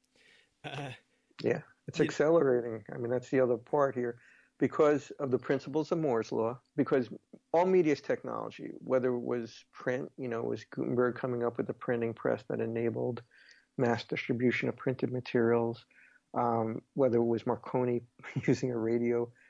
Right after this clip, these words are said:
Speaker 2: transmitter to distribute across airwaves, all of them were just innovations of technology, right? So the early internet was pretty brilliant with, um, Tim Berners-Lee's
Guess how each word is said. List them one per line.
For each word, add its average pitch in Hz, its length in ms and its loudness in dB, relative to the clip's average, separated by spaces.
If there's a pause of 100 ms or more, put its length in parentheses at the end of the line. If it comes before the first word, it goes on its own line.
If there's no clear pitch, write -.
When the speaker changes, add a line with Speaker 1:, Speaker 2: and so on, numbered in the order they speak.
(120)
Speaker 2:
transmitter 120 720 -2 (160)
to 110 300 0
distribute 113 480 2
across 113 480 -2 (240)
airwaves, 120 600 2 (560)
all 175 240 2
of 180 60 2
them 170 80 2
were 139 100 4
just 135 300 -4 (100)
innovations 120 540 -4
of 110 120 -6
technology, - 720 -6
right? 107 340 -2 (540)
So 123 400 6
the 117 220 -2
early 117 280 2
internet 110 460 -4
was 107 280 -6 (380)
pretty 120 220 -4
brilliant 113 380 -2
with, 107 180 -6 (160)
um, 107 240 0 (100)
Tim 127 200 0
Berners-Lee's 117 760 2